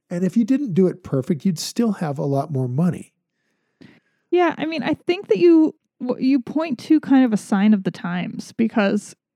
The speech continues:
Speaker 2: when, uh, the example you just gave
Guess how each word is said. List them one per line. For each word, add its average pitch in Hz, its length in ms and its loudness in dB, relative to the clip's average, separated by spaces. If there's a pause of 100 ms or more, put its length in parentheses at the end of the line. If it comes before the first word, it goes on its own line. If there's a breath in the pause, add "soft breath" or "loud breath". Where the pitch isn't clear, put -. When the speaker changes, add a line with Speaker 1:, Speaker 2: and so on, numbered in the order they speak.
(120)
Speaker 2:
when, 208 600 2 (1200)
uh, - 60 -16 (260)
the 226 220 0
example 262 360 0
you 269 140 4
just 240 240 -2
gave 202 560 -2